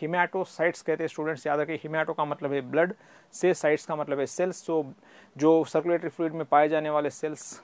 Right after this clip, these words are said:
कॉकरोच के, उसको हम हेमाटोसाइट्स कहते हैं। अब देखिए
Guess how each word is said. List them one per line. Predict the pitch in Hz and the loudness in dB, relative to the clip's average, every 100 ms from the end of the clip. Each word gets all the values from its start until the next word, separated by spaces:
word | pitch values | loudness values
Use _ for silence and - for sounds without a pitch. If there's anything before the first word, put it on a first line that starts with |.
| - | 0
कॉकरोच | 139 156 147 | 0 0 -4
के, | - 151 | -4 -6
उसको | 165 139 - | -6 -6 -2
हम | 208 - | -2 -2
हेमाटोसाइट्स | 139 135 135 131 127 | -4 -4 -4 -2 -4
कहते | - 123 127 | -4 -6 -6
हैं। | - - - - | -10 -20 -4 4
अब | |
देखिए | 196 202 226 | 8 8 6